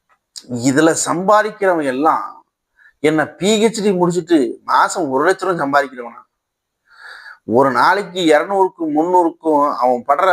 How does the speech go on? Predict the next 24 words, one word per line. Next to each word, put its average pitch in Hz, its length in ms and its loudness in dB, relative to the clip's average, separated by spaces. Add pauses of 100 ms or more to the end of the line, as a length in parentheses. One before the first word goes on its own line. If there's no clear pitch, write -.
(120)
அல்லோல 165 440 0
படுற 139 320 0
அந்த 117 320 -6
விஷயத்த 123 560 0 (300)
நம்மளால 135 460 2
பார்க்க 151 300 -4
முடியுது. 127 400 -6 (520)
ம்? 147 240 -8 (420)
காய்கடை 185 540 0
வச்சிருக்கிறவன் 151 680 -2 (840)
விலைவாசி 170 540 0
ஏறி 160 220 0
போச்சு, 143 580 -4 (880)
இவ்வளோ 147 340 4 (280)
ரேட் 170 300 2
ஆயிடுச்சு, 131 560 -4 (960)
அவரைக்காய் 160 640 0
இவ்வளோ 156 220 0
ரேட்டு, 156 240 -2 (100)
கத்திரிக்காய் 160 480 0
இவ்வளோ 147 180 -2
ரேட் 143 240 -2
ஏறி 147 160 2
போச்சு, 143 380 -8